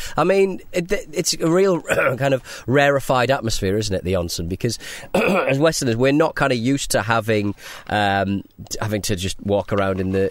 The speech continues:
in, in the nuddy, really. Um, I, I don't even do that at the gym. <laughs> I, on the rare occasion, I find myself in a gymnasium. Um, but I would say, uh, my worst onsen extre-, experience was, uh, I was sat in a really cold sort of plunge pool after getting a really hot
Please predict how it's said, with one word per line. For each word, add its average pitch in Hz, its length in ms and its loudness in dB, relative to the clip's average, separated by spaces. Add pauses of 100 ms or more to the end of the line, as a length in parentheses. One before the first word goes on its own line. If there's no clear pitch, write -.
in, 98 120 -2
in 98 180 -2
the 95 80 0
nuddy, 95 280 0
really. 85 480 -2
Um, 92 380 0
I, 95 200 -4
I 90 80 -2
don't 107 160 0
even 90 160 -4
do 104 140 2
that 120 120 0
at 123 80 -2
the 127 80 0
gym. 120 360 0
<laughs> - 40 -6
I, 117 340 0
on 127 200 2
the 123 80 2
rare 123 220 4
occasion, 120 380 2
I 113 60 4
find 120 220 2
myself 117 260 0 (260)
in 120 120 2
a 120 40 2
gymnasium. 123 640 2
Um, 127 320 4 (320)
but 135 160 0
I 131 60 2
would 156 220 2
say, 151 260 4
uh, 127 320 2
my 139 220 2
worst 127 340 0
onsen 107 240 -2
extre-, 101 400 -2
experience 98 400 -2
was, 101 220 -2 (280)
uh, 107 340 2 (220)
I 123 180 2
was 120 140 0
sat 135 300 2
in 117 160 2
a 110 80 2
really 123 240 2
cold 117 600 2
sort - 340 -4
of - 40 -4
plunge 117 340 0
pool 82 360 0
after 82 220 -4
getting 87 240 -2
a 85 80 -2
really 87 140 -2
hot - 180 -6